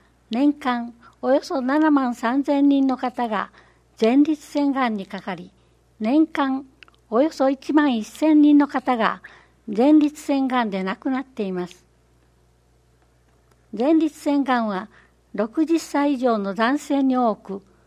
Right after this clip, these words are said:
他のがんに比べて進行が遅いのが特徴です。しかし、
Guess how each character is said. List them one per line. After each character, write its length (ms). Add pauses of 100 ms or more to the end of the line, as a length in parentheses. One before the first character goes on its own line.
(240)
他 300
の 140
が 120
ん 80
に 80
比 140
べ 260
て 260 (320)
進 360
行 240
が 200
遅 280
い 80
の 140
が 120
特 260
徴 280
で 140
す。 120 (720)
し 160
か 160
し、 220